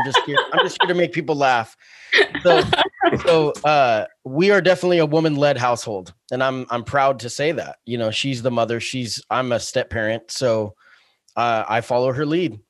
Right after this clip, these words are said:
Speaker 1: and I'm proud to say it, you know, so she wears the pants in the relationship. <laughs>
Speaker 2: Aw.
Speaker 1: So, so,
Speaker 2: That,
Speaker 1: uh,
Speaker 2: that's so,
Speaker 1: it's cool, it's cool
Speaker 2: so
Speaker 1: to see
Speaker 2: nice to
Speaker 1: more and more
Speaker 2: hear.
Speaker 1: of that. No, it's true. And I mean, and when you are a step parent, you have to take a back seat. That's just one of the first things you have to learn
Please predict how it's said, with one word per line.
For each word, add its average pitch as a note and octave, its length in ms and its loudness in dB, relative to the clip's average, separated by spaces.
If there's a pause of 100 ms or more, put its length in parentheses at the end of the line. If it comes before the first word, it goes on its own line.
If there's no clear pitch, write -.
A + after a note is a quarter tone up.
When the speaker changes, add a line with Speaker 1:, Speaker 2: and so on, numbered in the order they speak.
Speaker 1:
and C3+ 100 -2
I'm C3+ 100 0
proud D3 240 2
to C#3 60 -8
say F3 240 2
it, - 180 -8
you C3+ 100 -4
know, C#3 220 2
so C3+ 200 -4
she D#3 180 -4
wears D3 240 -2
the C3 80 -8
pants A#2+ 320 -2
in A#2 60 -10
the A2+ 80 -6
relationship. A2 600 -8 (160)
<laughs> - 140 -8
Speaker 2:
Aw. G#3 200 4 (120)
Speaker 1:
So, F#3 160 2 (400)
so, D3+ 240 4
Speaker 2:
That, B3+ 180 2 (460)
Speaker 1:
uh, C#3+ 380 4
Speaker 2:
that's D#4+ 220 2
so, C#4+ 200 4
Speaker 1:
it's C4+ 160 2
cool, A#3 180 0
it's G#3 200 2
cool A#3 200 0
Speaker 2:
so E4 60 6
Speaker 1:
to D#4+ 60 8
see C#4+ 120 6
Speaker 2:
nice - 140 0
to F#3+ 100 0
Speaker 1:
more G3 80 6
and F#3+ 80 6
more F#3+ 100 6
Speaker 2:
hear. F#3 100 4
Speaker 1:
of B2+ 100 -4
that. B2+ 220 -2
No, G3+ 180 4
it's - 160 2
true. F#3 300 2
And B2 200 0
I C#3 60 0
mean, C#3+ 360 -2 (120)
and B2 440 -2 (720)
when F#3+ 220 0
you G#3 160 0
are A3 120 4
a F#3+ 80 0
step - 260 0
parent, C#3 320 -2
you C#3 120 -2
have D3+ 280 0
to B2+ 100 -6
take C3 240 -6
a G#2+ 40 -6
back F#2 260 -4
seat. F2 280 -12
That's B2 180 -4
just C#3+ 180 -10
one C#3 120 -2
of B2+ 60 -6
the B2 80 -4
first B2+ 220 -6
things A2 180 -10
you A#2 60 -4
have G#2+ 140 -4
to G2 80 -14
learn E2 360 -14